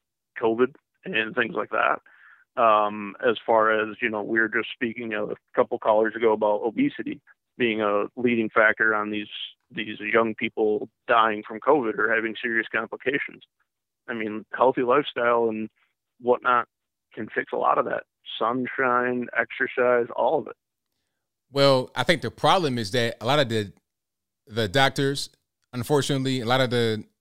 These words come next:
Speaker 2: hospital staff are bought and paid for by Big Pharma. Like, I've gone into,
Speaker 1: Mm-hmm.
Speaker 2: uh, doctor's offices, hospitals, and you'll see, uh, an advertisement for a drug right there on the, in the, in the, um, in the, in the room.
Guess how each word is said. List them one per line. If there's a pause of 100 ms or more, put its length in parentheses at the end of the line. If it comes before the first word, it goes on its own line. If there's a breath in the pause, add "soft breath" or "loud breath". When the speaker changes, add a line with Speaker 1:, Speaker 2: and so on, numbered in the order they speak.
Speaker 2:
hospital
staff
are
bought
and
paid
for
by
Big
Pharma. (520)
Like,
I've
gone
into,
Speaker 1:
Mm-hmm.
Speaker 2:
uh,
doctor's
offices, (140)
hospitals, (440)
and
you'll
see, (300)
uh, (240)
an (100)
advertisement
for
a
drug
right
there
on
the,
in
the,
in
the,
um,
in
the,
in
the
room.